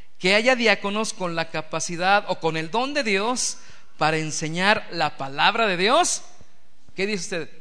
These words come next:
Sí. ¿Cuál fue la pregunta? Puede haber diáconos. O sea, mira, lo que le estoy diciendo es, mira, no necesariamente para ser diácono tienes que tener, ¿qué? La capacidad para enseñar,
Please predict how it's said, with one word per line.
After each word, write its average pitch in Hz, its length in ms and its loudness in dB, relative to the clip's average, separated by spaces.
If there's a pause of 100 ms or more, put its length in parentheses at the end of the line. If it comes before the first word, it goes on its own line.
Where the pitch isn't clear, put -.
(180)
Sí. 262 680 -6 (1400)
¿Cuál 202 200 2
fue 247 120 0
la 247 100 2
pregunta? 185 520 -4
Puede 359 180 -8
haber 254 340 -2
diáconos. 180 420 0
O - 40 -6
sea, 185 140 2
mira, 190 260 -6
lo 214 380 -4
que 240 80 0
le 233 40 4
estoy 330 180 -2
diciendo 254 420 0
es, 123 180 -6
mira, 147 240 -8 (640)
no 349 480 10
necesariamente 262 920 2
para 185 280 -2
ser 214 300 0
diácono 208 460 0
tienes 226 400 -2
que 226 80 -2
tener, 196 300 -4
¿qué? 269 480 -2 (380)
La 269 300 6
capacidad 202 800 2
para 262 180 4
enseñar, 262 720 4